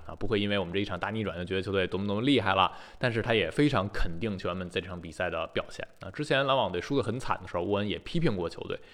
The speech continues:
觉得球队没有打出那样的能量和势头。你可以接受的是，篮网，比如说我五六个阵地战回合开展不了啊，因为个人能力摆在这儿。你看打到一些可能今天的关键时刻，丁威迪有一些点名霍福德的时候成功了，但很多的时候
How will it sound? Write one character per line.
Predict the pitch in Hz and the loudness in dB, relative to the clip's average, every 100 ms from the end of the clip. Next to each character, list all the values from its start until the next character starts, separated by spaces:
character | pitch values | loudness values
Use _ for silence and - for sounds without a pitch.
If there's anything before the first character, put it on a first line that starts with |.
| - - | -20 -6
觉 | - | 0
得 | 120 | 2
球 | 107 | 2
队 | 110 107 90 | 4 4 4
没 | 95 | 2
有 | 120 | 2
打 | - 90 | 0 -2
出 | 117 | 0
那 | 113 | 2
样 | 98 | 2
的 | 92 | 0
能 | 90 98 | -2 2
量 | 113 | 2
和 | 113 | 0
势 | 117 - | -4 -4
头。 | - 95 - - - | -4 -8 -10 -18 -8
你 | 117 | -2
可 | 135 | 4
以 | 208 160 | 4 4
接 | - 156 | 4 4
受 | 170 156 95 | 6 6 4
的 | |
是， | 85 90 | 0 -2
篮 | 87 | 0
网， | 95 - - | 0 -4 -10
比 | - | -10
如 | 85 | -6
说 | 95 | 0
我 | 101 87 85 90 85 92 | 0 0 -4 -6 -12 -12
五 | 90 | -6
六 | 92 135 | 4 6
个 | 127 117 | 6 4
阵 | 117 | 4
地 | 110 | 2
战 | 107 95 | 4 4
回 | 98 | 2
合 | 92 90 | 2 8
开 | - 131 | 10 10
展 | 92 | 8
不 | 101 | 2
了 | 110 - - - | 2 0 -14 -16
啊， | - | -12
因 | 87 131 | -6 -4
为 | |
个 | 135 | -2
人 | 123 | -2
能 | 110 | 0
力 | 123 | -2
摆 | 123 - | -4 -6
在 | 92 | -6
这 | 85 | -6
儿。 | - | -6
你 | 90 | -4
看 | 180 135 - | -2 -2 -4
打 | 90 | -2
到 | 92 | 0
一 | 117 | 2
些 | 135 139 - - - | 4 2 0 -18 -16
可 | - | -4
能 | 104 | -4
今 | 127 208 | 0 2
天 | 214 | 4
的 | 156 | 4
关 | 123 | 4
键 | 127 | 2
时 | 98 95 | 0 -2
刻， | 95 80 | -2 0
丁 | 120 | 0
威 | 123 | 0
迪 | 104 98 101 | 0 0 0
有 | 87 | 0
一 | 101 | -2
些 | 107 147 156 | 2 4 4
点 | 156 101 | 4 0
名 | 90 90 98 | 0 0 0
霍 | 107 | 0
福 | 104 | 2
德 | 98 | 2
的 | 92 | 2
时 | - | -2
候 | 87 82 - | -6 -6 -6
成 | 104 | -4
功 | 104 113 | -2 -2
了， | 98 101 | -4 -4
但 | 135 123 | -4 -4
很 | 92 | -2
多 | 90 156 | 4 4
的 | 156 | 4
时 | 98 | 0
候 | 92 78 | -6 -6